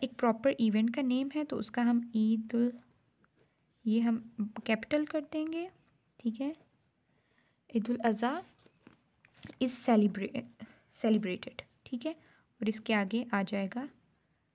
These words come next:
क्वेश्चन मार्क, ठीक है। नेक्स्ट बच्चों है, "The horse and the cattle show is a local festival।" इसमें सबसे पहले जो, अ,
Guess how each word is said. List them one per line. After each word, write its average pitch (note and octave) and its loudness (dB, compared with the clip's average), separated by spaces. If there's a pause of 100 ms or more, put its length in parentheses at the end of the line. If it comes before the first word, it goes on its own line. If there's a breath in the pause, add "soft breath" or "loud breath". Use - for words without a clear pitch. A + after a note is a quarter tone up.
(280)
क्वेश्चन - -4
मार्क, A#3 -12 (1120)
ठीक A#3+ -10
है। F4 -10 (1400 soft breath)
नेक्स्ट A#3+ 2
बच्चों D#4 -2
है, E4+ -4 (1900 soft breath)
"The B3+ -2
horse A#3+ 0
and C#4 -2
the D4+ -4
cattle B3+ 0
show D4 -4 (120)
is A#3+ -6 (100)
a C4 0 (220)
local A#3 8
festival।" A3 -8 (340)
इसमें C#4 -6
सबसे D4+ -4
पहले D4 2
जो, C#4+ 0
अ, - -4